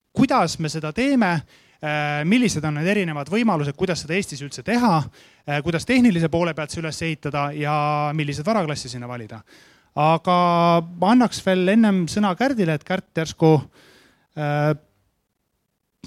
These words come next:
ta vist ennast tutvustas juba eelnevalt, et, äh, võib-olla, Kärt, sa räägid, et miks me üldse seda teeme, et, äh, miks oleks üldse vaja lapsele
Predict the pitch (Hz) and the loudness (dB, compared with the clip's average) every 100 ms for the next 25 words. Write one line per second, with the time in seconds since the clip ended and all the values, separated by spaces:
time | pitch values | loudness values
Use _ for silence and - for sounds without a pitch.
0 | - 170 165 - 185 151 254 220 - 147 | -4 0 0 2 2 6 4 4 -2 -6
1 | - - - 147 139 143 - - - 165 | -8 -10 -10 -6 -4 -4 -6 -18 -4 -2
2 | 156 139 139 _ - 160 160 - 165 214 | 0 -2 -4 _ -2 0 0 0 0 2
3 | 226 190 240 254 202 226 208 160 160 - | 0 0 -2 -2 0 0 0 -2 -2 -4
4 | - 220 285 - 175 165 151 147 165 269 | 0 4 4 4 2 2 -2 -4 0 4
5 | 262 135 113 147 151 262 - 190 160 - | 4 2 -2 -2 4 4 4 -4 -4 -2
6 | 262 - 170 233 226 160 226 - 175 151 | -4 -2 0 2 2 0 -4 -4 -8 -6
7 | 151 | -6